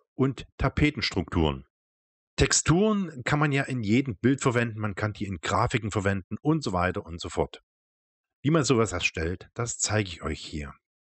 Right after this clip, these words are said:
Ich werde eine neue Ebene erstellen und diese Ebene werde ich einmal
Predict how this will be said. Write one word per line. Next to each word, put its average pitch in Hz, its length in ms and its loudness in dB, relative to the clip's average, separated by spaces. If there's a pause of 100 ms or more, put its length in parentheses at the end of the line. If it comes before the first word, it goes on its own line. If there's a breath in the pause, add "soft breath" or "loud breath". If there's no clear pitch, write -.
(320)
Ich - 140 -4
werde 160 240 4
eine 127 180 -2
neue 104 320 2
Ebene 147 340 2
erstellen 139 600 -2 (600)
und 151 240 -2
diese 135 180 2
Ebene 107 380 0
werde 85 180 0
ich 95 140 -8
einmal 98 360 2